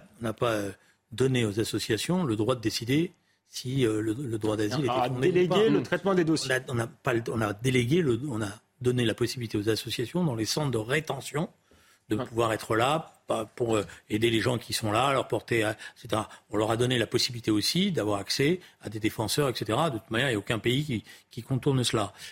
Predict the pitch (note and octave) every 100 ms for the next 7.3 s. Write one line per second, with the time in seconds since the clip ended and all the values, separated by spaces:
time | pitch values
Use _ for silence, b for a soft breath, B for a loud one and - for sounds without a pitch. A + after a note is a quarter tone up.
0 | - A2 G#2 G2+ A2+ A2+ - - - G2+
1 | G2+ B2+ A2 - A2+ A2+ A2 A2 A#2 G#2+
2 | G2 G#2 G2 A2+ D3 G#2+ G#2+ G2 B2+ D3+
3 | A#2 G#2+ A#2 - A2+ A2 A2 G#2 D3+ D#3+
4 | - - G#2+ A2+ B2+ A#2 - A#2+ A2+ F#2+
5 | B B - A2+ G#2+ G#2 G#2 G#2 A2 A2
6 | G#2+ C#3 B2 G#2+ G#2 G#2+ A2+ A2 B2+ G#2+
7 | - G2+